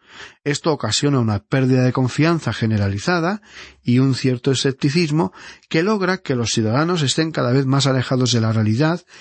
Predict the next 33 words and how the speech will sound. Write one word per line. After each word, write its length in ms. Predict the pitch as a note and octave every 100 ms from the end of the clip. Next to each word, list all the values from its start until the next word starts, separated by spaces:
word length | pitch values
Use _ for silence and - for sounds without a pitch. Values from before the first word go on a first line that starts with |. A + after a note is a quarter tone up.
| - - -
y 140 | F3+ F#3
de 100 | D#3
la 120 | C3+
participación 840 | B2 A#2 A2+ B2 A#2+ - C3+ D3 _ -
activa 580 | A2+ - C#3 A#2 B2 - _ _ - -
en 120 | B2
la 100 | G#2+
vida 240 | A2+ G2+
pública. 540 | F#2+ F#2 F#2+ - G2 - _ _ _ _ _ _ _
Una 240 | D#3+ E3
de 60 | C#3+
las 160 | B2 A#2+
evidencias 580 | A2+ B2+ F3 - B2
de 80 | A2
esta 280 | C3 - B2
creciente 540 | B2+ A2+ - D#3 D3
falta 360 | A#2 D3+ D#3 C3
de 80 | A2+
interés, 500 | G#2+ A2+ A#2+ F3+ - - - - - _
que 140 | - A#2
forma 340 | D3 C3+ A2+
parte 300 | D3+ D3+ C#3
de 80 | A#2+
la 120 | G#2+
crisis 380 | B2 D#3 - A2+
de 80 | A2
confianza 480 | A2 G2+ B2+ C#3+ B2
que 80 |
estamos 340 | G#2+ B2+ C3+ A#2+
viviendo, 480 | A#2+ C#3+ D3+ E3 - - - _ _ _ _ -
es 220 | D#3 D3+
la 160 | C#3+
apatía 640 | B2 - A2+ E3+ F#3+ G3+ G#3+